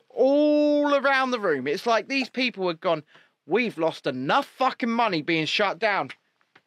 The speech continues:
Quick, Francois, get out the extra tables. Shove 'em in there. Shove 'em in there. Oh, there's a little gap.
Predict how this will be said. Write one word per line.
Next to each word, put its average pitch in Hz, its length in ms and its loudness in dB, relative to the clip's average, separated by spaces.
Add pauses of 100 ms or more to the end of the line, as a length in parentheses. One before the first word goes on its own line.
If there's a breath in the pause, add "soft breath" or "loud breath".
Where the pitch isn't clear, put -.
(220)
Quick, - 380 0
Francois, 294 840 4
get 370 160 4
out 320 260 2
the 320 140 6
extra 320 360 4
tables. 226 680 2 (140)
Shove 294 460 2
'em 311 140 6
in 302 200 2
there. 262 340 4 (160 soft breath)
Shove 320 520 2
'em 330 140 4
in 311 140 2
there. 294 160 4
Oh, 339 180 4
there's 339 220 4
a 330 80 4
little 294 300 2
gap. 320 440 -2